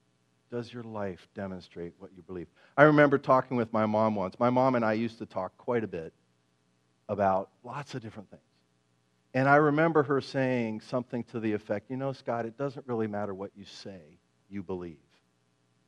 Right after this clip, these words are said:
You can say you believe a lot of different things, but your life bears out what you believe." And James is asking us that question. Does your life demonstrate what you believe?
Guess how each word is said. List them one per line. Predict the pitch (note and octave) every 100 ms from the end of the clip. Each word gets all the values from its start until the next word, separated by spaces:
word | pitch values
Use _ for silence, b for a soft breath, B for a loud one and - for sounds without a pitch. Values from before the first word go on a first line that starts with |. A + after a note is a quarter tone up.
| _ _ _ _ _ _
You | C#3 F3+
can | E3 C3+
say | - C#3+
you | C#3 B2
believe | A#2+ A#2+ A#2
a | G2+
lot | G#2 A2
of | G2+
different | G#2 G#2+ -
things, | F#2 E2 D#2+ _ _ _ _ _ _ -
but | A#2
your | A2 A2
life | G#2+ A2+ A#2 F#2 F#2 - - _ _ _ _ _ _
bears | G#2 G2+ G2+ G2
out | E2+ - _ _ _ _ _ _ _ _ _ _
what | - F#2+ F#2+
you |
believe." | F2+ G2+ G2+ D#2+ _ _ _ _ _ _ _ _ _ _ _ _ _ _ -
And | A#2+
James | A2 B2 B2+ A#2
is | A2
asking | G#2+ G2+ - G#2
us | F#2+ -
that | F2+ F2
question. | - F#2 - E2 _ _ _ _ _ _ _ _ _ -
Does | C#3 B2+
your | C3+ B2+
life | B2+ B2 -
demonstrate | A#2+ A2 G2+ - G2 F#2
what | G2+
you | F#2+
believe? | F2 F#2 D#2+